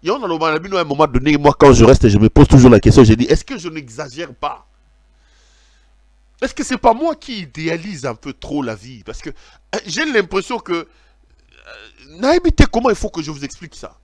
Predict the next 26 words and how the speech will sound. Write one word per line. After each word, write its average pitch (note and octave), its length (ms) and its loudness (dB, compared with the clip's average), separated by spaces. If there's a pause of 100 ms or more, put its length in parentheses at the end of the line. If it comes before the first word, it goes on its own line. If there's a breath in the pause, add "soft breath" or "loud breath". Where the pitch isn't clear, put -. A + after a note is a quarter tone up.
(880)
Parfois, G#3 280 0
je - 100 -2
commence A#3 320 -4
à G3+ 60 0
être F#3 200 -6
dur G#3 400 -2
avec D#3+ 280 -4
moi-même C#3+ 320 -6
en C3 80 2
me B2+ 100 -4
disant, « A#2+ 340 -4
Mais A2 220 -8 (260)
est-ce C4 140 -10
que D#4 140 -10
c'est F#4+ 120 -10
pas C#4 160 -6
moi D#4 260 -8
qui B3 120 -18
vois E3 240 -8
les D3 80 -12
choses B2+ 260 -14
un A2+ 100 -14
peu ? » B2 120 -20 (1600 soft breath)
C'est, - 240 -20
c'est - 200 -8
incroyable. A#3+ 600 -8